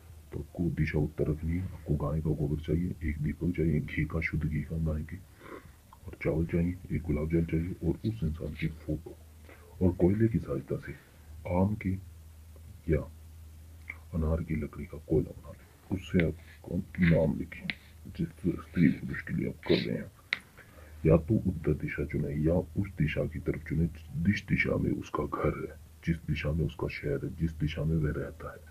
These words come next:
उसका मोहल्ला है। तो आप उसका नाम लिखें, उसकी तस्वीर को रखें, उसके ऊपर आपको तीन से चार बूंदे गुलाब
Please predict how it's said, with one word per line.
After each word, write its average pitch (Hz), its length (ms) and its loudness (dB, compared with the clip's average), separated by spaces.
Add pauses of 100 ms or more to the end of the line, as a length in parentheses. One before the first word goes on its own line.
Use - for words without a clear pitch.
(280)
उसका - 220 -4
मोहल्ला - 500 -4
है। - 140 -20 (760)
तो - 80 2
आप - 80 0
उसका - 200 2
नाम 76 260 4
लिखें, 76 260 0
उसकी - 220 -8 (160)
तस्वीर - 300 -6
को - 220 -6
रखें, - 360 -10
उसके - 160 -4
ऊपर - 280 -2
आपको - 240 -6 (140)
तीन 90 180 10
से - 80 -4
चार - 260 -6
बूंदे 73 320 0
गुलाब - 480 0